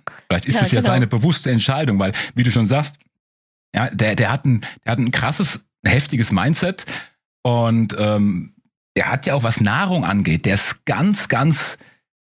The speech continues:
Speaker 1: straight, was seine Ernährung angeht, ja? Der sagt, das hat er mal in einem Interview gesagt, der hat was, was er isst und das isst er dann im, im Übermaß, ich glaube, der hat mal Datteln gegessen, ewig lange, ja? Da hat
Speaker 2: Ja.
Speaker 1: er jeden Tag,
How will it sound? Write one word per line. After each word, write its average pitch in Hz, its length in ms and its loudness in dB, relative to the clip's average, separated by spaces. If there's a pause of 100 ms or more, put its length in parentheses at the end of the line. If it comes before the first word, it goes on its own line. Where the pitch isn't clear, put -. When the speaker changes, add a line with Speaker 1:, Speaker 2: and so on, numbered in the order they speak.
(160)
Speaker 1:
straight, 147 440 0
was - 340 0
seine 123 400 2
Ernährung 113 460 2
angeht, 73 480 0
ja? 120 120 2
Der 110 160 0
sagt, 123 380 -2
das - 100 -4
hat 120 120 0
er 127 40 0
mal 113 160 2
in 101 80 2
einem 92 100 2
Interview 95 420 2
gesagt, 76 400 0 (960)
der 104 120 0
hat - 280 -2
was, 185 440 -2
was 120 160 2
er 104 120 -2
isst - 480 -2 (160)
und 120 100 4
das 117 120 -2
isst - 260 -2
er 135 40 -4
dann 127 260 0
im, 120 540 2
im 107 120 0
Übermaß, 147 720 0 (100)
ich - 160 -4
glaube, 85 340 -2
der 90 100 0
hat 87 120 -4
mal 92 140 2
Datteln 131 340 0
gegessen, 82 380 0
ewig - 280 2
lange, - 300 -2
ja? 120 140 0
Da - 120 2
hat 214 80 2
Speaker 2:
Ja. 208 100 2
Speaker 1:
er 101 140 2 (440)
jeden 170 440 0
Tag, 139 380 0